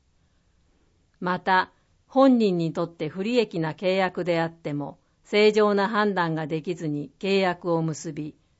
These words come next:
悪徳商法の被害に遭う恐れもあります。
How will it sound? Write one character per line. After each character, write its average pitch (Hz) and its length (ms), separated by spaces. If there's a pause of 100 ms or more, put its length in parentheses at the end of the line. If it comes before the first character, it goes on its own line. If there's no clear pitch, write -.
(140)
悪 190 240
徳 247 260
商 247 280
法 190 180
の 165 140
被 226 160
害 202 240
に 170 160
遭 175 160
う 156 100
恐 185 220
れ 185 120
も 151 180
あ 139 60
り 139 120
ま 139 140
す。 - 180